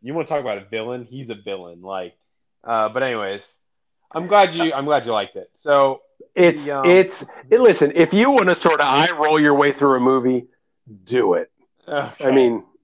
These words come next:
Speaker 2: but do it.
Speaker 1: Okay.
Speaker 2: So I saw, also saw, I saw The Mitchells versus the Machines, which is a
Speaker 1: I think I've
Speaker 2: Netflix.
Speaker 1: heard about that.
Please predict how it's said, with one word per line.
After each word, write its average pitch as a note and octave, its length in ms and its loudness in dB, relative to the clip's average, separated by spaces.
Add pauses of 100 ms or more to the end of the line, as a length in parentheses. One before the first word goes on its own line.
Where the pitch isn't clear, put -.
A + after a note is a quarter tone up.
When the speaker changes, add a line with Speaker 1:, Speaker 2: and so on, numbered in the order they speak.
(140)
Speaker 2:
but B2+ 360 -4
do F2 200 -4
it. - 160 -20 (440)
Speaker 1:
Okay. A2 200 -12
Speaker 2:
So D#3 200 0
I E3 220 4
saw, F#3+ 500 2
also E3+ 400 2
saw, B2 500 0
I D3+ 80 0
saw D3 340 0 (720)
The C3 100 -2
Mitchells D#3+ 640 0
versus C#3+ 500 0
the C3 120 0
Machines, G2+ 760 -6 (720)
which D3+ 180 -4
is B2 120 -2
a - 20 4
Speaker 1:
I A#2+ 80 2
think B2+ 40 2 (120)
I've - 60 -
Speaker 2:
Netflix. F3 260 0
Speaker 1:
heard A#2 140 -10
about C3 240 -10
that. C#3 180 -14